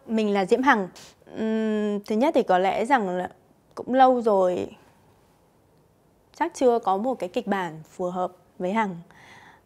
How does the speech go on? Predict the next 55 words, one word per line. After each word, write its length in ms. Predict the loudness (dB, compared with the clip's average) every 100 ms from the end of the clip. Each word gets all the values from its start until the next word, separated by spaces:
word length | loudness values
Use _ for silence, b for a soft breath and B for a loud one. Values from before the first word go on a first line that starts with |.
| _ _ _ _ -12
Thứ 80 | -8
hai 340 | -4 -2 -2
nữa 200 | -4 -4
rằng 240 | -4 -4
là 120 | -4 -8
cũng 260 | -10 -6
là 120 | -6
chắc 220 | -6 -6 -6
là 120 | -4
do 220 | -4 -2
lý 160 | -2 -2
do 200 | -4 -4
cá 140 | -6
nhân 320 | -4 -4 -4
của 120 | -6
mình 400 | -6 -6 -8 -12 -10
cũng, 340 | -10 -10 -10
à, 160 | -8 -6
đang 300 | -6 -4 -4
bận 240 | -6 -8 -18
khám 260 | -12 -10 -10
phá 380 | -8 -6 -4 -4
nhiều 240 | -4 -4
thứ 160 | -6 -12
quá 240 | -8 -8 -6
ở 180 | -6 -8 -10
các 140 | -6
lĩnh 160 | -4 -4
vực 160 | -10
khác. 300 | -2 -2 -2 -6 _ b b b b _ _ _ _
Hành 180 | -8 -4
trình 180 | -2 -2
của 80 | -4
mỗi 180 | -4
con 140 | -4 -4
người 280 | -4 -4 -4
khi 180 | -6
mà 120 | -8 -6
trưởng 240 | -8 -8
thành 220 | -8 -8
hơn 280 | -4 -4 -4
thì 120 | -8
sẽ 140 | -12 -10
có 120 | -6
rất 140 | -4
là 80 | -4
nhiều 240 | -2 -4
điều 160 | -4 -6
thay 160 | -4 -2
đổi 200 | -2 -2
và 300 | -8 -12 -14 b b b
Diễm 180 | -10 -4
Hằng 200 | -4 -4
cũng 160 | -8 0
vậy. 180 | 0